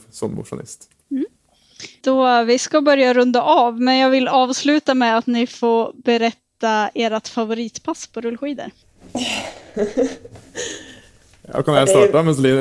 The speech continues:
Speaker 1: Linn tenker? <laughs>
Speaker 3: Ja, ja, man, man funderer litt på den. Det finnes mye som er rolig.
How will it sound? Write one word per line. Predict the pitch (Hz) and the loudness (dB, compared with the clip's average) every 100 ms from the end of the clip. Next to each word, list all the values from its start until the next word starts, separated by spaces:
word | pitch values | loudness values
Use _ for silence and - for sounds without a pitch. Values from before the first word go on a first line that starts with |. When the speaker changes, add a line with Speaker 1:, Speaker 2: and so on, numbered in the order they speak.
| 131 | 2
Speaker 1:
Linn | 135 143 | 2 2
tenker? | 135 113 - 185 185 107 | 0 0 0 2 2 2
<laughs> | 117 185 | 2 4
Speaker 3:
Ja, | 220 226 226 233 | 6 6 6 6
ja, | 208 208 190 | 4 4 2
man, | 214 208 | 0 0
man | 202 196 - | 0 2 0
funderer | - 208 208 220 | 0 2 2 2
litt | 151 - | 0 -2
på | 196 | 0
den. | 202 196 170 | 2 2 0
Det | 170 | 0
finnes | 202 196 | 0 0
mye | 180 180 | -4 -6
som | 196 202 | -6 -4
er | 170 | -4
rolig. | 170 185 | -4 -6